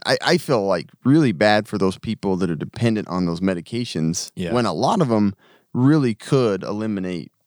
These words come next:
Speaker 1: pretty much all of 'em if
Speaker 2: Yep.
Speaker 1: they just would change their life.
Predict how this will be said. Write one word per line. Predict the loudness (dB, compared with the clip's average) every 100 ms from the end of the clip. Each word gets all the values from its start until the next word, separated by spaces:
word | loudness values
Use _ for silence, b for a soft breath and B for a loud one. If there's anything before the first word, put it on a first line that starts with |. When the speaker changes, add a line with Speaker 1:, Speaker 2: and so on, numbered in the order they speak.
| _
Speaker 1:
pretty | 0 2
much | 2 -2 0
all | 2 2 0
of | -2
'em | -2 -2 -2
if | -2
Speaker 2:
Yep. | -2
Speaker 1:
they | -4
just | -4 -4 -4
would | -8
change | -2 -2 -2 -4
their | -2
life. | 0 0 -2